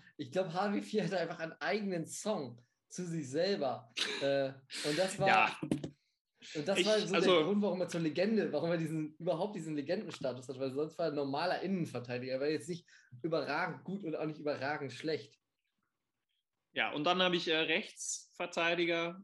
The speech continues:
Speaker 2: deutscher Nationalspieler, Jerome Boateng.
Speaker 1: Ja, das ist eine gute Truppe. Also, ich sag mal so, ja, also Timothée Atuba habe ich auch.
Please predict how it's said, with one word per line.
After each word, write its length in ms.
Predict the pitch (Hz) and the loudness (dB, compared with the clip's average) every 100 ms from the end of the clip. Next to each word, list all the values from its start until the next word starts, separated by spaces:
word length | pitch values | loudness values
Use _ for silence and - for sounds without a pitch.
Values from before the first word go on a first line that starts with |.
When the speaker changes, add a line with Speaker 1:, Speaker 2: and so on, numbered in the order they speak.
| - _ | -20 _
Speaker 2:
deutscher 260 | 147 160 180 | -2 -2 -2
Nationalspieler, 1000 | 160 151 151 147 147 - 143 139 135 151 | -4 -4 -2 0 -2 0 0 2 0 -2
Jerome 400 | - 139 123 127 | -6 -4 -4 -4
Boateng. 460 | 120 113 110 113 113 _ _ _ _ _ _ _ _ _ _ _ _ _ _ _ _ _ _ _ _ - _ _ - | -2 -2 -2 -10 -14 _ _ _ _ _ _ _ _ _ _ _ _ _ _ _ _ _ _ _ _ -20 _ _ -4
Speaker 1:
Ja, 160 | 165 131 | 0 2
das 180 | 113 127 | 0 -6
ist 140 | 123 | -6
eine 100 | 139 | -4
gute 220 | 147 175 | -4 -6
Truppe. 340 | - - 165 127 | -6 -6 -2 -2
Also, 300 | 123 139 139 - _ | 0 -2 -4 -12 _
ich 140 | 151 127 | -8 -2
sag 200 | 175 180 | 0 0
mal 120 | 180 | 0
so, 240 | 190 220 - - 151 - | 2 0 -2 -18 -20 -4
ja, 380 | 160 185 190 - | 2 2 2 0
also 200 | 151 156 | -2 -2
Timothée 460 | 165 202 208 185 185 | -2 2 2 2 0
Atuba 340 | - 202 202 | 0 0 0
habe 140 | 170 151 | 0 -2
ich 120 | - | -2
auch. 360 | 151 214 - | 0 0 -2